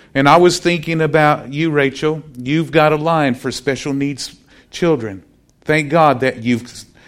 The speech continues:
not only got in line, but you s-, uh, you stayed in the line and you're starting lines. And, and Rusty, the same way with you for, uh, a nursing home, you, you're doing the same, and,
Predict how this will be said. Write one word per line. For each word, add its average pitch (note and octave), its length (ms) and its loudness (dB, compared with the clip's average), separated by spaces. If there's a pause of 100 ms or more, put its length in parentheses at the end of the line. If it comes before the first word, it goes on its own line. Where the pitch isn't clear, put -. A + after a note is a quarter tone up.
(120)
not C#3+ 200 2
only C#3+ 500 0 (240)
got D3+ 280 6
in D#3+ 180 0
line, D#3+ 380 0
but A#2 180 -4
you A#2 80 -6
s-, - 320 -12
uh, B2 320 -2
you B2 140 -4
stayed E3 400 2
in E3+ 100 -2
the D#3+ 100 -4
line D#3+ 380 2
and A#2 160 -2
you're G#2+ 100 -4
starting D#3+ 500 2
lines. D#3+ 360 0
And, G#2+ 160 -4 (240)
and B2 300 0
Rusty, E3 440 2
the C3 120 -4
same D#3+ 320 -2
way D#3 240 0
with C#3+ 200 -4
you D#3 280 0
for, B2 440 -4
uh, A#2+ 280 0 (240)
a A#2+ 280 0
nursing D#3 480 0
home, E3 400 0
you, C3 220 -6
you're C3 260 -4
doing E3 340 0
the D#3 80 0
same, E3 520 -2
and, A2+ 180 -4